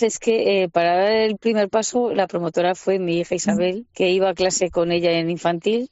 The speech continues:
y un día llegó a casa llorando, a todo llorar, porque se habían llevado a, a Sara a un centro de acogida, no sabía dónde estaba. Fue un poquito la que nos involucró en el tema. Yo empecé a dar pasos de ciego.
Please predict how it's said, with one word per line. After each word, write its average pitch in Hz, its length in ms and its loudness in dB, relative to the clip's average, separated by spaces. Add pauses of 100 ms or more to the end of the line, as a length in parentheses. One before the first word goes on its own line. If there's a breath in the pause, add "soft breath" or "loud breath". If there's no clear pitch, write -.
(140)
y 165 360 -2
un 175 160 -2
día 185 240 2
llegó 175 220 0
a 160 60 0
casa 170 500 -2 (120)
llorando, 196 560 2
a 254 80 0
todo 180 240 0
llorar, 247 560 0
porque 175 300 -2
se 160 120 -4
habían 165 200 0
llevado 156 600 -2 (280)
a, 175 260 0
a 160 140 -2
Sara 175 240 0
a 180 40 2
un 175 160 -2
centro 156 340 -8
de 151 100 0
acogida, 160 440 -2
no 156 100 -6
sabía 160 280 -2
dónde 156 180 -2
estaba. 226 640 -2
Fue - 260 -2
un 202 80 -2
poquito 196 300 0
la 190 100 2
que 175 100 0
nos 175 160 -4
involucró 170 560 0
en 185 100 0
el 175 200 -2
tema. 208 500 0
Yo 208 400 2
empecé 196 400 0
a 190 40 2
dar 190 220 0
pasos 185 600 0
de 185 280 -2
ciego. 254 560 0